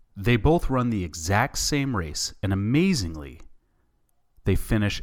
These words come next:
at the exact same time.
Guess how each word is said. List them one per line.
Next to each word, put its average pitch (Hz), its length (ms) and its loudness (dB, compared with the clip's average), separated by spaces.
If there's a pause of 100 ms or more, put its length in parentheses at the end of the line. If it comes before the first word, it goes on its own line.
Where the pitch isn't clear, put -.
at - 140 -12
the 85 140 -6
exact 82 600 -8
same 78 540 -10 (240)
time. - 400 -8